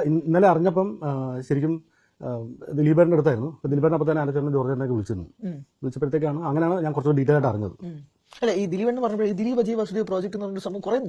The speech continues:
Speaker 2: നാളുകൊണ്ട് ഇങ്ങനെ
Speaker 1: Yeah.
Speaker 2: കറങ്ങിക്കൊണ്ടിരിക്കുക. അത് ഉണ്ടോ, അങ്ങനെ ഒരു പ്രോജക്ട് ഉണ്ടോ?
Speaker 1: അല്ലല്ല, അതിനുവേണ്ടി ശരിക്കും പറഞ്ഞാൽ രാജാതിരാജ കഴിഞ്ഞതിന് ശേഷം ഒരു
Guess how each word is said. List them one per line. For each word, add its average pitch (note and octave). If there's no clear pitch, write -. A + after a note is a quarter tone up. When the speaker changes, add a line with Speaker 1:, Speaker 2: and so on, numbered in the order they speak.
Speaker 2:
നാളുകൊണ്ട് B3
ഇങ്ങനെ A#3
Speaker 1:
Yeah. -
Speaker 2:
കറങ്ങിക്കൊണ്ടിരിക്കുക. G#3
അത് B3+
ഉണ്ടോ, A#3+
അങ്ങനെ F3
ഒരു F3+
പ്രോജക്ട് F#3+
ഉണ്ടോ? E3+
Speaker 1:
അല്ലല്ല, E3
അതിനുവേണ്ടി D3
ശരിക്കും A#2+
പറഞ്ഞാൽ C#3
രാജാതിരാജ C#3
കഴിഞ്ഞതിന് C#3
ശേഷം C#3
ഒരു C#3+